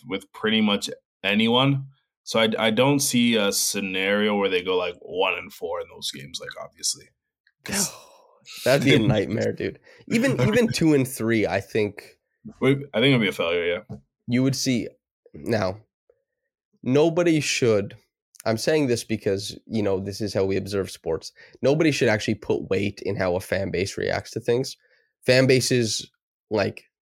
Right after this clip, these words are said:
Speaker 2: go crazy over everything. You swing wildly, like, that's half the fun. But I think even, like, two and three would put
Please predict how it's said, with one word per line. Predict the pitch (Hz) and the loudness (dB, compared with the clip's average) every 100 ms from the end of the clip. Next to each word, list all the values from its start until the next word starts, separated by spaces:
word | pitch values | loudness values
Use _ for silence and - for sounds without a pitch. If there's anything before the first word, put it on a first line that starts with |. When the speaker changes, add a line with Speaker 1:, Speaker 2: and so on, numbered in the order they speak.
| _ _ - | _ _ -2
Speaker 2:
go | 127 120 | 2 2
crazy | - 127 123 117 120 117 113 | 4 4 4 4 4 4 2
over | - 113 110 | 0 2 2
everything. | 110 101 - - - _ _ - | 2 0 -8 -12 -16 _ _ -2
You | 120 | 0
swing | 113 127 147 147 | 0 2 4 4
wildly, | 120 110 110 104 101 | 4 4 4 2 0
like, | 101 95 | -2 -2
that's | 95 - | -4 0
half | 98 - | -2 -2
the | - | -8
fun. | - 92 - _ _ _ _ _ | -6 -8 -8 _ _ _ _ _
But | - 110 - | -2 -2 0
I | 110 | -2
think | 175 170 | 0 -2
even, | 127 113 110 | -2 0 0
like, | 98 - | 0 -2
two | - 107 | -2 0
and | 104 | -2
three | - 98 98 98 - _ | -4 -4 -4 -6 -12 _
would | 110 107 | -4 -2
put | - 131 | -2 -4